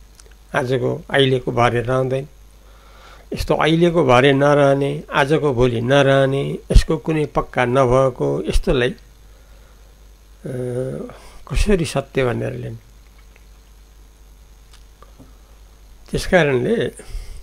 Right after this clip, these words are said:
सत्य हो अखण्ड शिव सुख, यो हो यथार्थ आफू। यो फेरि हामीहरूको मौलिक हो फेरि। यो अनादिबाटै यो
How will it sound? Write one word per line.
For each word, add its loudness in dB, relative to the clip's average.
सत्य 0
हो 0
अखण्ड -2
शिव -4
सुख, -6
यो 4
हो -2
यथार्थ -4
आफू। -6
यो 4
फेरि 6
हामीहरूको 0
मौलिक 2
हो -4
फेरि। -10
यो -2
अनादिबाटै 2
यो 0